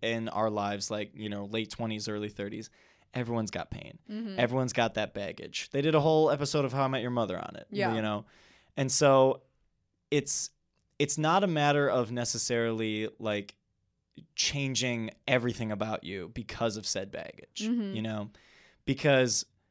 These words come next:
Speaker 1: when I hear from people that they, you know, "Oh, I used to do this, but then because of some past stuff, I no longer do this," even though that thing was such a positive thing,
Speaker 2: Mm-hmm.
Speaker 1: you know?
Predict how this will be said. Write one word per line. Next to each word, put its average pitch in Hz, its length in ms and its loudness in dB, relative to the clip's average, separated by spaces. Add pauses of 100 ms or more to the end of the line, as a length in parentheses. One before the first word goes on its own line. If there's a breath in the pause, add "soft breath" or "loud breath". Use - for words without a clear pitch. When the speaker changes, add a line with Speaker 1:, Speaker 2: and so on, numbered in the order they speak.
(640)
Speaker 1:
when 156 240 4
I 165 100 6
hear 214 240 2
from 180 180 -2
people 143 360 -2
that 120 280 2
they, 120 400 2 (360)
you 135 120 -4
know, 117 240 2
"Oh, 131 80 -2
I 139 60 0
used 160 240 -4
to 175 60 -4
do 151 140 0
this, 151 300 2
but - 160 -8
then 139 140 -4
because 131 260 -6
of 117 60 -2
some 123 140 -4
past 123 280 -4
stuff, 117 240 -2
I 117 100 -6
no 117 160 -4
longer 113 300 -2
do 110 200 -4
this," 110 320 -2 (240 loud breath)
even 170 240 2
though 151 120 6
that 127 180 2
thing 135 200 -4
was 117 120 2
such - 220 0
a 107 60 -2
positive 104 500 -6
thing, - 460 -16
Speaker 2:
Mm-hmm. 214 440 -4
Speaker 1:
you 117 120 -4
know? 107 300 -2